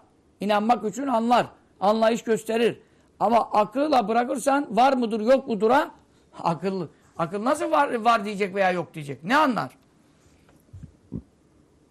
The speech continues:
Ve tatbiku cemii ahbaril enbiyai.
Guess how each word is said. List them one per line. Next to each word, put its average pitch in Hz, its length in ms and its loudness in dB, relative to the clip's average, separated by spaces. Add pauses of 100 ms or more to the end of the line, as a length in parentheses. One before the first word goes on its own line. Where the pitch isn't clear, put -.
(1500)
Ve 185 100 0
tatbiku 233 580 0
cemii 220 420 2
ahbaril 220 800 4
enbiyai. 208 880 2